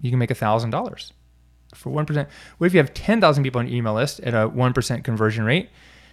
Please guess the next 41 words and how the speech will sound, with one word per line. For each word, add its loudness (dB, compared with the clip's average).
You're 0
gonna 6
make 2
ten 2
thousand 2
dollars. -6
Okay, -4
one 0
percent 0
conversion 0
rate's -6
really 0
low. 0
You -4
should -10
probably 0
be -2
selling, -4
uh, 0
especially, -6
like, -4
an 0
eight-week 0
one-on-one 4
program 2
for 2
a 4
little 4
bit 4
more. -2
But -6
what 6
if 2
you 0
can 4
convert 2
ten -2
percent -4
of -6
your 0
program? 2